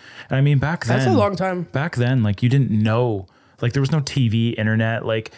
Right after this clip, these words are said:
Speaker 1: if someone was practicing witchcraft, you thought they were, like, a fucking scary motherfucker, probably.
Speaker 2: Yeah, 'cause you're just like, "Um, excuse me, why are you chanting?"
Speaker 1: Like, "What are you doing?
Speaker 2: <laughs>
Speaker 1: What is this? I don't know this.
Speaker 2: I
Speaker 1: I'm a
Speaker 2: don't understand
Speaker 1: Christian."
Speaker 2: this. I'm
Speaker 1: I'm
Speaker 2: scared of it.
Speaker 1: And s-, there was so many Christians that everybody
Speaker 2: Oh,
Speaker 1: was, like,
Speaker 2: die hard.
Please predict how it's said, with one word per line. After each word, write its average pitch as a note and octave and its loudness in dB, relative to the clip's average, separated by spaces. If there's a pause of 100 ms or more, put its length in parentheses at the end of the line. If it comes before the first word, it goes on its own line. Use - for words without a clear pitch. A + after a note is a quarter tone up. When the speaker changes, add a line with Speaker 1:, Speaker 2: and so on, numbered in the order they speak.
(100)
Speaker 1:
if B2 0
someone D3+ 2
was C#3+ 0
practicing A2+ -2
witchcraft, G2+ -4
you C3 2
thought A2+ -2
they G#2 -2
were, G2 -2
like, F#2+ -4
a - -10
fucking C3 -4
scary A#2+ 0
motherfucker, B2 0
probably. G2 -6
Speaker 2:
Yeah, E4+ 0 (140)
'cause D4+ -2
you're E4 -2
just D#4 -2
like, D4 0
"Um, C#4 0
excuse C#4 -2
me, C#4 0
why B3 2
are - 2
you C4 0
chanting?" D4 0
Speaker 1:
Like, C4+ 0
"What A2+ 2
are D3 2
you A2+ 2
doing? A2 0
Speaker 2:
<laughs> G#2 -2
Speaker 1:
What B2 2
is A2 0
this? A2 -2
I A2 0
don't A#2+ 0
know B2 2
this. G#2 0
Speaker 2:
I - 0
Speaker 1:
I'm A3+ 4
a A#3+ 2
Speaker 2:
don't - 0
understand B3 0
Speaker 1:
Christian." - -
Speaker 2:
this. A3+ 0
I'm A#3 2
Speaker 1:
I'm G#3 2
Speaker 2:
scared A#3+ 0
of G3+ 0
it. F#3 0
Speaker 1:
And A2+ 4
s-, - -4
there B2+ 0
was A#2 0
so A#2 0
many G#2+ 2
Christians G2+ -2
that G#2 0
everybody G#2+ 2
Speaker 2:
Oh, F3+ 2
Speaker 1:
was, - -2
like, G2+ -2
Speaker 2:
die G3 -2
hard. F3 -2